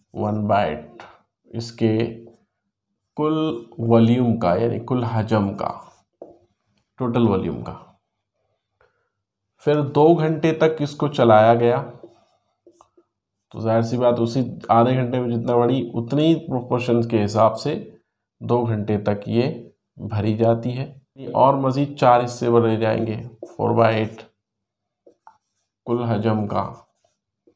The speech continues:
यानी टोटल ढाई घंटे बाद five by eight जो है वो कुल हजम का भर जाएगा,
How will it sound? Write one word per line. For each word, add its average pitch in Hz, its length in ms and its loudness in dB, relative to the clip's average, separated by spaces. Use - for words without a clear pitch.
यानी 120 200 -2
टोटल 151 460 2
ढाई 143 360 4
घंटे 160 420 4
बाद 107 480 4
five 120 380 4
by 143 160 6
eight 143 340 -2
जो 123 160 -2
है 107 140 2
वो 123 200 0
कुल 156 260 0
हजम 120 400 2
का 117 200 4
भर 120 360 0
जाएगा, 117 380 4